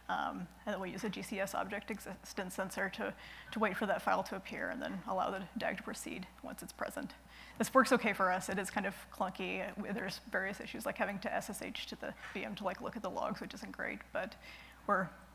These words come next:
looking into other solutions, but this is what we're doing for now. I'm gonna pivot a little bit to talk about how we've abstracted away Airflow in some, for some use cases.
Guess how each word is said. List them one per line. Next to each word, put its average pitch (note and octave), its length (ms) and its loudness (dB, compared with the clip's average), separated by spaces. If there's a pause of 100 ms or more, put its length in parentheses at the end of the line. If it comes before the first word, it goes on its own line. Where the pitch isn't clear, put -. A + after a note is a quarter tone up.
(200)
looking B3 200 10
into A3 160 10
other G3+ 160 8
solutions, F3+ 500 0
but - 140 -2
this - 160 -4
is - 100 -8
what - 120 0
we're F#3 80 -2
doing - 240 -2
for - 120 -4
now. - 200 -2 (2500)
I'm A3+ 140 2
gonna G#3+ 160 12
pivot A#3+ 260 10
a A#3+ 40 12
little A3 180 8
bit G#3+ 100 4
to G#3 80 4
talk G3 240 8
about F#3+ 220 10
how G3 240 8
we've F#3+ 240 2
abstracted G3+ 600 4
away - 380 2
Airflow G#3 500 0
in G#3 80 0
some, - 340 -2
for G#3+ 100 0
some F#3+ 180 -2
use - 180 -4
cases. - 520 -6